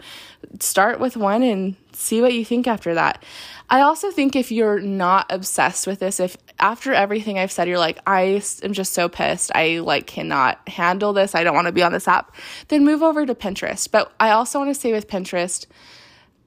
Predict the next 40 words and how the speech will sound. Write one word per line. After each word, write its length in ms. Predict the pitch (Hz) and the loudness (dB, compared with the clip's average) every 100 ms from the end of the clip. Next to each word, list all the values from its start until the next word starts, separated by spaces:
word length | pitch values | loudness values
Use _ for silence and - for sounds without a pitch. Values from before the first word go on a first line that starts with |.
| _ | _
Pinterest 420 | 254 262 285 285 - | 0 2 2 -2 -2
is 240 | 208 202 208 | 2 2 0
pushing 400 | - 208 208 202 | -6 -4 -2 0
video 260 | 165 170 | 2 2
content 440 | 156 - 156 185 - | 0 -4 -4 -4 -6
as 140 | 185 | -4
well. 240 | 185 - - | 0 2 0
A 60 | |
lot 240 | 185 175 196 | 2 2 2
of 160 | 247 | -4
people 460 | - 226 220 208 202 | -8 -8 -2 0 0
in 140 | 190 | 0
my 140 | 175 165 | -2 -2
industry 580 | 208 226 226 - 202 | -2 -4 -4 -4 -4
and 80 | 190 | -2
influencers 720 | 170 180 196 180 185 175 175 - - - - | -4 -6 -4 -4 -2 -4 -4 -8 -20 -20 -4
are 120 | 196 | -2
sharing 600 | 190 - 220 220 226 226 | 0 0 2 2 2 -2
their 220 | 196 185 185 | 0 0 2
reels 480 | 190 185 190 190 - | 2 4 4 2 -2
over 340 | 185 185 180 | -2 0 -2
to 420 | 175 - 196 170 | -4 -6 -4 -6
Pinterest, 720 | 165 196 196 226 247 - - - _ _ _ _ _ _ _ - - | -6 -8 -6 -4 -4 -4 -10 -10 _ _ _ _ _ _ _ -14 -2
and 360 | 202 190 175 | 2 2 0
those 500 | 180 - 196 175 196 | -2 -2 2 4 2
are 200 | - 196 | -2 -4
doing, 340 | 190 170 175 160 - | -2 -4 -4 -8 -10
performing 440 | 196 190 185 180 | -10 -6 -6 -4
very 220 | 185 165 | -2 -2
well. 360 | 170 147 117 - - - - - | 0 2 0 0 -10 -18 -20 -16
So 420 | - - 233 226 - | -6 2 4 2 2
I 140 | 196 | 2
eventually 460 | 208 240 254 - 262 | 2 0 -2 -2 -4
see 160 | 240 | -4
Pinterest 420 | 226 180 151 185 - | -4 -4 -4 -6 -2
going 260 | 185 185 | -2 -2
in 60 | 185 | -2
this 160 | 170 - | -2 -2
direction 480 | 196 196 - 196 | -2 -2 -2 -6
too. 440 | 202 - 151 156 | -4 -2 0 0